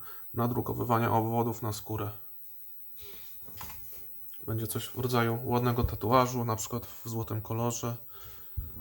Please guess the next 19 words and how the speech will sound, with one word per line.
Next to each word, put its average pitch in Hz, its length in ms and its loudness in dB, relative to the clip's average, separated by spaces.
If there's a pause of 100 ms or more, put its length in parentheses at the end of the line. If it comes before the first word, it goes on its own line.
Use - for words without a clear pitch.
(180)
albo 104 220 -2
w - 120 -12
czarnym, 120 400 2
albo 110 240 4
kolorowego, 110 640 4
no 131 200 4
i 127 80 0
co? 107 240 -4 (2750)
Myślicie, 120 420 0
że 117 140 2
czemu, 110 360 4
y, 110 600 0 (100)
gwiazdy 104 1000 4 (320)
typu - 280 -2
Lady 113 300 2
Gaga 113 280 4
czy - 100 -2
tamte 113 280 0
tam, 113 200 2